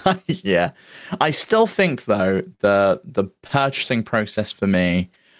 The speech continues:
aside from the initial crash on launch, was, was kind of flawless.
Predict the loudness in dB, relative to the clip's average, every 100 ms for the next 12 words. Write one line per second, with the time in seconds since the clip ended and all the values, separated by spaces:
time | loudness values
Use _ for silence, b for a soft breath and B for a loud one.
0 | b b -2 2 4 2 0 -6 -4 0
1 | 0 0 -2 -4 -2 -2 -2 -4 -2 0
2 | 0 2 0 -4 -10 -14 _ _ _ _
3 | 0 2 4 4 2 0 -4 -8 -6 -6
4 | -4 -2 -2 -4 -10 -6 -6 -6 -10 -14
5 | -18